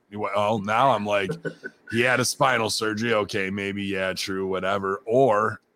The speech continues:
Speaker 1: is that a whole cover story now?
Speaker 2: Right, right.
Speaker 1: You know what I mean?
Speaker 2: How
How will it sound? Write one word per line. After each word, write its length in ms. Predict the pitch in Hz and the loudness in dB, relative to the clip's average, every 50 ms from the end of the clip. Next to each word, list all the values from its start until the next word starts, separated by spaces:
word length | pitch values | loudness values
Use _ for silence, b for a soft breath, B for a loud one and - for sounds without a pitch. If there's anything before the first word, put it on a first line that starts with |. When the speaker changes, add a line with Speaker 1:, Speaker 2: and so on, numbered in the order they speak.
| _ | _
Speaker 1:
is 320 | - 113 113 143 143 120 90 | -2 0 2 2 2 2 2
that 220 | 104 113 117 123 117 | 0 2 2 4 2
a 80 | 110 | 2
whole 320 | 104 - 110 113 120 123 117 | 2 2 2 2 2 2 0
cover 400 | - - 143 156 170 190 147 110 | 0 2 2 4 4 4 2 2
story 540 | - - - - 101 98 95 90 87 85 85 | 0 -2 -2 -2 -2 0 0 -2 -2 -4 -8
now? 280 | 85 82 80 78 76 - | -8 -10 -12 -12 -14 -16
Speaker 2:
Right, 120 | - - - - - - _ _ _ _ - | -16 -14 -14 -14 -16 -16 _ _ _ _ -12
right. 120 | - 98 | -8 -6
Speaker 1:
You 60 | 101 101 | -4 -2
know 80 | 104 101 | 0 2
what 100 | 101 101 | 2 2
I 60 | 104 | 2
mean? 320 | 110 113 131 147 135 117 B B B B B B | 2 4 4 4 4 2 B B B B B B
Speaker 2:
How 80 | 123 | 6